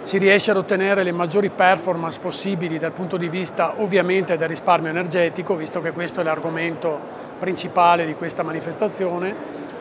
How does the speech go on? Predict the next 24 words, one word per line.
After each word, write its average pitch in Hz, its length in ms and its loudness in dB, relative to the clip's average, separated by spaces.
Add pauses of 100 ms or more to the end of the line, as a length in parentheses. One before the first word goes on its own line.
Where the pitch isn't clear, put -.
(440)
Quindi 196 200 0
un'ottima 208 440 4
caratteristica 196 840 2
per 160 160 -2
quanto 180 260 0
riguarda 175 840 2
quindi 180 260 -2
l'aspetto 175 560 0
della, 156 560 0
mm, - 540 -10
ecosostenibilità, 185 1300 0 (240)
dovute 190 360 4
al 220 80 8
fatto 180 420 6
che 190 120 -2
i 180 60 -2
blocchi 185 420 4
e - 40 0
i - 20 -4
solai 175 400 4
in 165 60 -2
legno 170 240 -4
cemento 180 480 -2
Isotex 196 720 -2